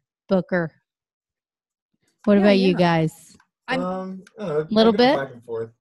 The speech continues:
Speaker 1: Back and
Speaker 3: But I
Speaker 1: forth?
Speaker 3: like to have the actual, like,
Speaker 1: Yeah,
Speaker 3: physical
Speaker 1: you gotta have some pages in your
Speaker 3: Yeah,
Speaker 1: hands.
Speaker 3: for
Speaker 1: So
Speaker 3: sure.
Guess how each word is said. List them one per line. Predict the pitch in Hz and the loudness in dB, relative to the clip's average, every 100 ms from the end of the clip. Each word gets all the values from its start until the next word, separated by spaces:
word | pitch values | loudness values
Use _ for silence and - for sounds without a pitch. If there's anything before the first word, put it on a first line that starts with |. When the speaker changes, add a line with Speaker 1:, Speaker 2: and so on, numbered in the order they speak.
| _ - | _ -6
Speaker 1:
Back | 196 185 | -2 0
and | 196 180 | 0 0
Speaker 3:
But | 190 | 0
I | 185 | 0
Speaker 1:
forth? | 185 | 0
Speaker 3:
like | 185 170 | -4 -8
to | |
have | 156 139 | -8 -8
the | 127 120 | -10 -12
actual, | 127 123 113 113 _ | -12 -10 -10 -10 _
like, | 127 110 - _ - | -14 -14 -14 _ -4
Speaker 1:
Yeah, | 302 240 | 0 2
Speaker 3:
physical | 190 | 2
Speaker 1:
you | 196 | 0
gotta | 254 247 | 2 2
have | 240 220 | 4 2
some | 185 226 208 | 0 -2 -4
pages | 202 220 202 180 170 170 175 | -6 -6 -4 -4 -6 -8 -10
in | 180 | -10
your | 175 175 | -8 -4
Speaker 3:
Yeah, | 175 | -4
Speaker 1:
hands. | 165 - 220 - - | -6 -12 -14 -20 -14
Speaker 3:
for | 98 95 101 | -12 -10 -10
Speaker 1:
So | |
Speaker 3:
sure. | - 101 | -12 -14